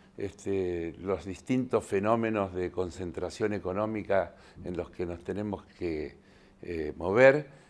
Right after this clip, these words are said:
y lo hacemos preservando lo que han sido nuestros valores fundacionales. Nosotros hemos nacido como una necesidad. Esa necesidad era la necesidad de los sectores medios, de los pequeños y medianos comerciantes,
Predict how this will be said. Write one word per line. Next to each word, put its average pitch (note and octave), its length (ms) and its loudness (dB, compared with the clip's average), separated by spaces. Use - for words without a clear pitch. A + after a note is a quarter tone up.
y A#2 160 2
lo A2+ 100 6
hacemos D3+ 540 4
preservando B2 1040 6
lo G#2+ 140 2
que G#2+ 120 2
han A2 120 2
sido A#2+ 320 2
nuestros G2 760 -2
valores G2 420 0
fundacionales. E2 960 -6
Nosotros C3+ 480 6
hemos B2 200 4
nacido D#3 600 10
como A2 560 6
una A#2 180 2
necesidad. F2+ 760 -4
Esa A2 280 2
necesidad A#2 880 8
era A2 180 2
la G#2 120 0
necesidad A2 400 0
de A2+ 100 2
los F#2+ 180 -2
sectores G#2 800 -2
medios, B2 460 2
de F#2+ 80 -4
los F#2 100 -8
pequeños G2+ 560 -4
y F#2 40 -6
medianos F#2 380 0
comerciantes, G#2+ 840 -2